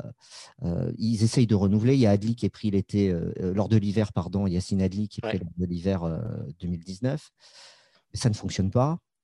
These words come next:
Speaker 1: Il y a très vite des tensions. À la fin de l'année deux mille dix-neuf, euh, il y a un,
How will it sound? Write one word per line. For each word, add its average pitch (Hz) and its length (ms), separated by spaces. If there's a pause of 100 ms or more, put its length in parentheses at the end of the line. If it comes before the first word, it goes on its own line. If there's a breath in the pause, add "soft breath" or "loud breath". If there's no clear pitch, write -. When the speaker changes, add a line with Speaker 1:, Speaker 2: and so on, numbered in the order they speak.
(260)
Speaker 1:
Il 104 80
y 95 100
a 101 60
très - 200
vite 123 180
des 110 140
tensions. 127 640
À 107 100
la 104 80
fin 156 160
de 147 80
l'année 131 220
deux 117 100
mille 113 220
dix-neuf, 117 640 (440)
euh, 80 960
il 98 80
y 104 120
a 110 80
un, 87 640